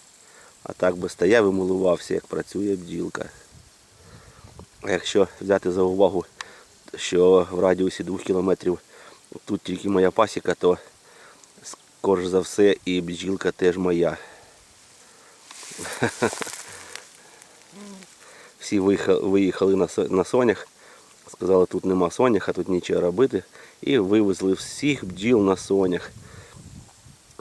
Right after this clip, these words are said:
Ну, тим більше м-, мені залишиться золотарника. Я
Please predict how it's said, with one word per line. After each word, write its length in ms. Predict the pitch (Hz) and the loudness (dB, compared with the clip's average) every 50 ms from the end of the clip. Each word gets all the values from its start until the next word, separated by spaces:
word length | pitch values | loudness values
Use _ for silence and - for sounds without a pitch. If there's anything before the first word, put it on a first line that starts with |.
| - | -8
Ну, 160 | 104 98 92 - _ _ - - - - | -6 -6 -6 -6 _ _ -20 -18 -8 -2
тим 180 | 104 104 101 | 0 0 0
більше 340 | 95 95 107 110 101 - 101 | 2 0 0 0 0 0 0
м-, 160 | 90 90 87 - - | 0 0 -2 -4 -4
мені 380 | 92 92 92 95 98 101 101 92 - - | -2 0 0 2 2 2 0 0 -2 -2
залишиться 560 | 92 92 92 95 92 - - - - - 90 - - - - - - - - - | 0 0 2 2 0 -2 -4 -6 -6 -6 -6 -6 -6 -12 -18 -18 -18 -12 -10 -4
золотарника. 840 | 90 98 95 92 85 - - 87 82 80 82 82 82 - 73 76 - - - - - - - - - - - - - - - - - - - - - - - - - - - - - - - - - - - - - - - - - - - - - - - - - - - - - - - - - - - - - - - - - - - - - - - - - - - | -2 0 0 0 0 0 0 -2 -2 -2 -4 -8 -10 -10 -10 -10 -12 -12 -14 -16 -18 -20 -20 -20 -20 -20 -20 -20 -20 -20 -20 -20 -20 -20 -20 -20 -20 -20 -20 -20 -20 -20 -20 -20 -20 -18 -16 -14 -14 -14 -14 -10 -10 -10 -8 -8 -10 -10 -12 -12 -14 -14 -16 -16 -14 -16 -14 -14 -14 -16 -16 -16 -16 -16 -16 -16 -16 -16 -14 -14 -14 -14 -14 -14 -16 -16 -16 -16 -16 -14 -10
Я 340 | 95 98 98 107 110 104 95 | -4 2 4 4 4 4 2